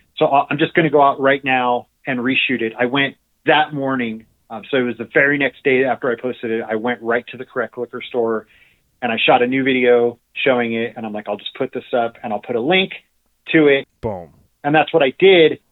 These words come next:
Speaker 1: If I would have known that it was gonna get over two hundred and fifty thousand views, I would have just pulled it down <laughs> and, and not worried about those, like, couple hundred views
Speaker 2: Yeah, yeah.
Speaker 1: that I would have been losing out on.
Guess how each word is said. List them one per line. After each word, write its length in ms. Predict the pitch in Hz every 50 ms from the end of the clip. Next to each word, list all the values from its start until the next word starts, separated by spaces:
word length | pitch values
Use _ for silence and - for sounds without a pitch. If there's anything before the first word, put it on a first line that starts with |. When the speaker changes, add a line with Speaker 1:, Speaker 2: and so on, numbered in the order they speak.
| _ _ _
Speaker 1:
If 180 | - 175 165 -
I 100 | 160 147
would 240 | 147 151 190 220 240
have 140 | 240 170 175
known 600 | 175 180 180 190 196 202 202 214 214 220 220 - _ _ _ _ _ _
that 120 | 175 170
it 80 | 170 170
was 160 | 156 156 151 -
gonna 220 | 180 170 170 165
get 140 | 165 170 170
over 180 | 170 165 147 139
two 200 | - - 175 170
hundred 300 | 139 160 160 160 165 147
and 80 | 143 131 - - - - _ -
fifty 300 | 175 170 - - 165 - -
thousand 480 | 165 143 147 160 160 - 170 165 151 127
views, 420 | 135 147 156 165 175 185 190 185 _ _ _ _ _ _ _ _ _ _
I 80 | - 170
would 140 | 170 190 202
have 100 | - 160
just 180 | 170 165 - -
pulled 260 | - - 165 160 156
it 120 | 160 -
down 420 | - 143 131 131 127 226 - 117 110 _ _ _
<laughs> 180 | - - - - 214 -
and, 280 | - 170 160 151 165 165
and 160 | 180 156 151 147
not 200 | 151 147 139 139
worried 240 | 139 143 147 143
about 260 | 139 135 143 135 131 -
those, 160 | 147 135 127 -
like, 160 | 135 123 123 - _ -
couple 220 | - 151 - 147 139
hundred 300 | - 139 131 131 127 -
views 320 | 131 131 131 135 139 135 131
Speaker 2:
Yeah, 240 | 120 117 104 92
yeah. 220 | 92 104 113 113 -
Speaker 1:
that 120 | 160 147
I 80 | 143 139
would 140 | 143 151 147
have 80 | 147
been 140 | 156 151 151
losing 320 | 151 156 151 156 165 165 160
out 160 | 160 160 160
on. 220 | 165 170 175 170